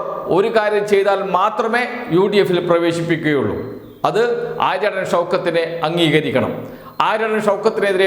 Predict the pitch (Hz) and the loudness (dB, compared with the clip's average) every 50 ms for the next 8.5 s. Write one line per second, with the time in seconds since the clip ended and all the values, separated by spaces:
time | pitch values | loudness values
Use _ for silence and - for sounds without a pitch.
0 | 185 - 185 185 180 180 175 170 175 185 180 - 190 180 170 165 160 170 175 170 | 2 0 -2 0 0 0 2 2 2 2 0 -2 0 0 0 0 -2 -2 -2 -2
1 | 170 165 165 156 147 - 143 120 107 - - - - - - - - 165 180 196 | 0 0 0 0 0 -2 -2 -4 -4 -8 -10 -10 -12 -12 -4 -4 -4 0 0 0
2 | 196 185 190 180 - 156 180 196 185 - - 202 190 190 - - 262 254 247 240 | 0 0 -2 -4 0 0 0 0 0 0 0 0 0 -2 -2 -2 0 0 0 2
3 | 220 214 - 190 175 143 113 - - - - - - - - - - - - - | 0 0 2 2 0 0 -2 -6 -8 -8 -10 -10 -10 -12 -16 -18 -20 -20 -20 -20
4 | - - - - - - - - 185 202 208 214 214 202 190 196 190 202 190 185 | -20 -20 -20 -20 -20 -18 -4 -2 0 0 2 0 0 0 0 0 0 0 2 2
5 | 180 175 175 180 180 180 175 175 180 180 185 196 214 226 233 240 262 254 254 254 | 0 0 0 -2 -4 -4 -6 -4 0 0 0 0 0 0 0 0 0 0 -2 -6
6 | 262 254 - 196 190 214 220 220 277 262 247 240 240 240 240 240 214 208 202 196 | -6 -2 0 0 0 0 -2 -2 -2 0 0 0 -2 -2 -2 -2 -2 0 0 0
7 | 180 151 117 95 85 - - - - - - - - - - - 151 202 247 254 | 0 0 0 -2 -6 -8 -10 -10 -12 -14 -16 -18 -18 -8 -2 0 0 0 2 0
8 | 247 247 254 247 247 247 240 233 240 | 0 0 0 2 2 2 2 2 0